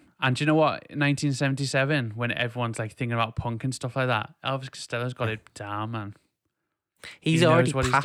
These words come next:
Speaker 2: past, he's already past the ridiculous London Calling or whatever it is, punk. He's past
Speaker 1: Yeah.
Speaker 2: that already. And he's into your pop punk post.
Speaker 1: Yeah.
Speaker 2: He's into it all. He's, he's a way ahead of the game.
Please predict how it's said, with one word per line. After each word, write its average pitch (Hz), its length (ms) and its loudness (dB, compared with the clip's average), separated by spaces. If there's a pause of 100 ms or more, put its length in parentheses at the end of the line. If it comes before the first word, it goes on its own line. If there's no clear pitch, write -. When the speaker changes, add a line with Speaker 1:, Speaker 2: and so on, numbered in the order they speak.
Speaker 2:
past, - 320 -8 (580)
he's 143 120 -2
already 156 220 6
past - 440 0
the 151 220 4
ridiculous 123 680 -2
London 123 420 2
Calling 127 420 4
or 143 80 2
whatever 135 340 4
it 135 100 0
is, 123 260 -2 (120)
punk. 123 340 -6 (240)
He's 127 160 -6
past - 280 -2
Speaker 1:
Yeah. 104 60 -6
Speaker 2:
that 151 180 4
already. 117 420 2 (380)
And 123 160 -2
he's 113 160 0
into 120 520 2 (520)
your 123 120 0 (880)
pop - 220 -8
punk 139 420 -2 (600)
post. 139 260 4
Speaker 1:
Yeah. 107 120 0
Speaker 2:
He's 147 180 4
into 147 320 2
it 120 80 4
all. 127 240 6 (280)
He's, 135 320 -4
he's 135 180 -6
a 127 100 2
way 123 300 4
ahead 131 240 2
of - 60 -20
the 139 80 -6
game. 135 240 -4